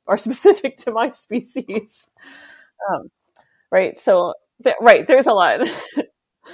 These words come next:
There's a lot there. Um, so I'm starting to think about questions like that. I am looking at some case studies. The, the book, most of the case studies ended around nineteen fifty, so I'm looking at a couple of later case studies. I interviewed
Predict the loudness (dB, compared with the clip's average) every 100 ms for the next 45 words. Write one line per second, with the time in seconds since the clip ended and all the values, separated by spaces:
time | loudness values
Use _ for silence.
0 | -20 -4 2 2 2 -2 -2 -6 -6 -6
1 | -6 -6 -6 -8 -8 -8 -8 -12 -12 -10
2 | -6 -6 -6 -6 -2 -2 -4 -10 -10 -12
3 | -12 -10 -6 -4 -2 -2 -4 -6 -8 -6
4 | -6 -10 -8 -8 -8 -10 -10 -10 -12 -10
5 | -10 -8 -8 -8 -10 -6 -6 -6 _ -6
6 | -4 -2 -4 -4 -6 -6 -6 -8 -8 -10
7 | -12 -10 -10 -10 -10 -10 -8 -8 -12 -14
8 | -18 -16 -12 -12 -12 -14 -14 -12 -12 -12
9 | -16 -18 -16 -14 -12 -14 -12 -12 -12 -12
10 | -12 -12 -16 -18 -16 -16 -14 -16 -14 -16
11 | -14 -14 -14 -12 -12 -12 -14